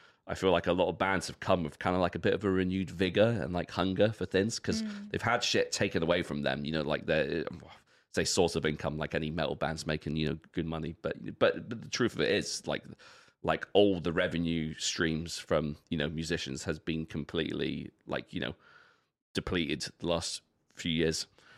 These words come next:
Speaker 1: So I think, yeah, they're kinda coming out with this renewed vigor and creating music that I feel like is just a bit hungrier. Like, there's been some really fucking good albums come out these last few years.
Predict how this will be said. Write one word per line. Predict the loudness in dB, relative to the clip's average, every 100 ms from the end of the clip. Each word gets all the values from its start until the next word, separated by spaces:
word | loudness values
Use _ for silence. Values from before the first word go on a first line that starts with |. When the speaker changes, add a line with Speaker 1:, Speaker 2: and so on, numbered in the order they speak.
| -20 _ -2
Speaker 1:
So | 2 2 0
I | -2
think, | 0 0 2
yeah, | 0 2
they're | 0
kinda | 2 0
coming | 2 2 4
out | 2 2
with | 0
this | 0 0
renewed | 0 0
vigor | 0 0 0
and | 2
creating | 2 2 2
music | 2 2 0 -2
that | -2 -2
I |
feel | 2 2
like | 0 -2
is |
just | -4 0
a |
bit | 2 0
hungrier. | 2 0 4 6 6
Like, | 4 2 0 -20 -2
there's | 0
been | 2
some | 2 4
really | 6 8 6 4
fucking | 2 4 4
good | 6 6
albums | 6 2 -2 -4
come | -4 -4
out | -4 -6 -10
these | -4
last | -2 -2 -4
few | -2
years. | 0 -2 -6